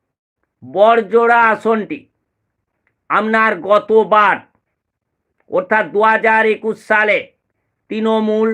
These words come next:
জিতেছিল, কিন্তু এবার বড়জোড়ার যা হাওয়া, যেটা আমরা সমীক্ষা করে বুঝতে পেরেছি, বিজেপির হাওয়া প্রবল। এই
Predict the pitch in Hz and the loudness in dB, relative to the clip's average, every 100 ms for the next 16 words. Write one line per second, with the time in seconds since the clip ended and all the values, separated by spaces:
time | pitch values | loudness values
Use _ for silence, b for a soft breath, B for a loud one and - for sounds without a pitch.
0 | 226 _ _ _ _ _ 104 131 143 147 | -6 _ _ _ _ _ -12 -8 -6 -6
1 | 113 123 95 - _ _ _ _ _ _ | -8 -10 -14 -18 _ _ _ _ _ _
2 | _ 208 233 233 226 214 226 233 220 196 | _ -4 -4 2 2 4 4 2 2 2
3 | 202 175 220 226 226 175 214 214 160 185 | 2 2 0 2 2 0 -2 -2 0 2
4 | 185 151 - _ _ _ _ _ _ - | 2 0 -6 _ _ _ _ _ _ -12
5 | 156 202 226 220 202 208 214 220 190 113 | -4 -2 0 0 0 -2 -2 0 0 -4
6 | - _ _ _ 190 220 - 208 202 - | -12 _ _ _ -6 -6 -8 -6 -6 -4
7 | 190 185 156 170 185 160 185 170 170 160 | -6 -6 -6 -10 -12 -10 -6 -4 -4 -4
8 | 160 156 143 120 - _ _ _ - 147 | -4 -4 -12 -14 -16 _ _ _ -18 -12
9 | 202 190 233 233 233 233 226 156 175 196 | -8 -2 0 -2 -4 -2 -2 -2 -2 2
10 | 214 214 180 185 196 185 139 104 _ _ | 2 0 0 0 2 0 0 -6 _ _
11 | _ _ _ - 180 | _ _ _ -8 -4